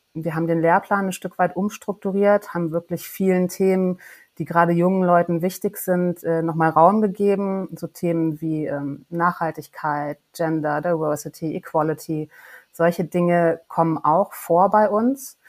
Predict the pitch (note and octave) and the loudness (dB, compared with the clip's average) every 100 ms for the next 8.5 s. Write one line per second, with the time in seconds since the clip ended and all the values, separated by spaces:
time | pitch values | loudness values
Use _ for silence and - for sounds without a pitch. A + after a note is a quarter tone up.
0 | - - E3+ E3+ - F3+ F#3 F3+ - E3+ | -16 -2 0 0 -4 0 0 0 -2 -2
1 | F3 F#3+ F3 F3 F3 - E3+ - E3+ E3 | 0 -2 2 4 4 2 -2 -4 0 2
2 | E3 D#3+ - G3+ F3+ F#3 F#3+ - - _ | 2 0 2 4 4 2 -4 -16 -20 _
3 | E3+ - - F3+ F3 - E3+ E3+ E3+ E3+ | -2 -2 -2 -2 -2 -2 0 2 2 2
4 | E3+ E3 - F3 D#3+ - D#3+ D#3+ D#3+ - | 2 0 0 -4 -4 -4 -2 0 0 -2
5 | D#3+ D3+ E3 E3+ G#3+ G3+ G3+ G#3 G#3 A3 | -4 0 -2 0 0 0 0 0 0 0
6 | A3+ A3 F#3 F3+ F3 E3+ D4 - _ - | 0 -2 0 0 2 0 -2 -10 _ 0
7 | F#3+ F#3+ G3 F3 E3+ - E3 E3 E3+ E3+ | 4 4 4 0 -2 -2 -4 -2 -2 0
8 | E3+ D#3+ D3+ - | 0 -2 -4 -10